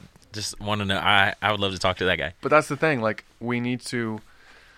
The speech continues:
Speaker 2: we need to go and put ourselves under people as we seek out opportunities for ministry.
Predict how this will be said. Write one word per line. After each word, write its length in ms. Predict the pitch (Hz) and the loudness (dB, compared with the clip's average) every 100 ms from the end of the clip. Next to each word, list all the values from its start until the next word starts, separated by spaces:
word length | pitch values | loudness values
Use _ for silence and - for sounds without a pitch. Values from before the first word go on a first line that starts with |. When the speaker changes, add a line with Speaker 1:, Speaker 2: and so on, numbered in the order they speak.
| _ - _ _ - | _ -20 _ _ -6
Speaker 2:
we 180 | 135 135 | -2 0
need 200 | 135 117 | -2 -4
to 440 | 135 117 107 101 _ - | -4 -2 -4 -8 _ -6
go 240 | 117 120 123 | 2 4 4
and 160 | 113 | 0
put 140 | 110 120 | 0 2
ourselves 400 | 110 - 107 - - _ _ _ _ _ _ _ _ - | 2 0 -4 -4 -16 _ _ _ _ _ _ _ _ -4
under 180 | 123 127 | -2 -2
people 320 | 123 113 110 | -4 -6 -6
as 140 | 104 101 | -6 -8
we 80 | |
seek 240 | 101 117 110 | -10 -6 -4
out 120 | 104 | -4
opportunities 640 | 101 101 101 98 95 92 - | -6 -10 -12 -12 -12 -12 -12
for 140 | 101 | -12
ministry. 560 | 98 92 - - 98 | -10 -12 -14 -16 -18